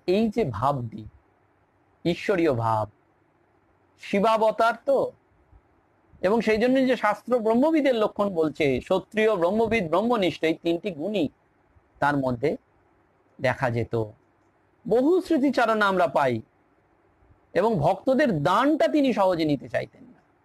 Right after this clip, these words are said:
ওই যে ঠাকুর বারবার বলতেন, সেই দানটা তিনি নিতেন না।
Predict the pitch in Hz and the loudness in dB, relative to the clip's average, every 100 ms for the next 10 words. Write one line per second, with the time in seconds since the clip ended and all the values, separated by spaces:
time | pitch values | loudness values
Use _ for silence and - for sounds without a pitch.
0 | _ _ _ _ _ 180 214 233 190 214 | _ _ _ _ _ -2 0 0 0 0
1 | 196 190 185 190 180 180 170 208 320 _ | -2 -2 0 0 0 -6 -8 -10 -10 _
2 | _ _ _ _ _ _ - 160 131 151 | _ _ _ _ _ _ -2 0 2 0
3 | 190 180 160 151 127 117 113 110 110 | 0 0 0 0 -2 -2 -4 -6 -14